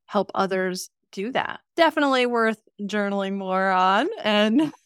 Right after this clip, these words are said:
<laughs> exploring. Tell me about bonding with animals. Like, where does that stem from?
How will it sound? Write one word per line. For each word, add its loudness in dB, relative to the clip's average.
<laughs> -20
exploring. 0
Tell -2
me 0
about 2
bonding 2
with -4
animals. -4
Like, -8
where -4
does -4
that -2
stem -10
from? -12